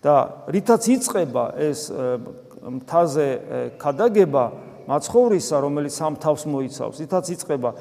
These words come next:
ეს არის ძალიან უცნაური, იმიტომ რომ ნეტარებებით იწყება და ნეტარება ბედნიერებას ნიშნავს. ბედნიერებას. ხო, და ბედნიერებაზე ჩვენ ჩვენი შეხედულებები გვაქვს, ადრეც გითხარით, ხო, ადამიანს რომ მოსთხოვა, ვე, რა,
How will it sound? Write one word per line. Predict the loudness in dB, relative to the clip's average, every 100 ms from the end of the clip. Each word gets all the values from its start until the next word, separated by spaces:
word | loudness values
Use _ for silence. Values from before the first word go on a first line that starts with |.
| -18 -20 -8
ეს | -2
არის | 0 2
ძალიან | 4 6 6
უცნაური, | 2 2 4 4 4
იმიტომ | 0 2 4
რომ | 4
ნეტარებებით | 4 4 4 4 0 -2
იწყება | -4 -4 -4
და | -2
ნეტარება | 0 0 2 2 0
ბედნიერებას | 0 0 0 -2 0 -2 -4
ნიშნავს. | -6 -8 -10 -16 -16 -20 -20 -20 -20 _ _ _ _ _ _ _ 0
ბედნიერებას. | 4 6 6 4 4 2 -2 -8 -14 -16 -20 -20 -20 -20 _ _ _ _ _ _ _ _ _ _ _ _ _ _ _ _
ხო, | -8
და | -4
ბედნიერებაზე | 0 2 6 6 6 0
ჩვენ | -2 -2
ჩვენი | -2 -4
შეხედულებები | -6 -6 -4 -2 0 0 0
გვაქვს, | 0 0
ადრეც | 0 0 0
გითხარით, | -4 -4 -6 -6
ხო, | -4
ადამიანს | -2 -2 -2 -4
რომ | -4 -4
მოსთხოვა, | -6 -6 -4 -2
ვე, | -2
რა, | 0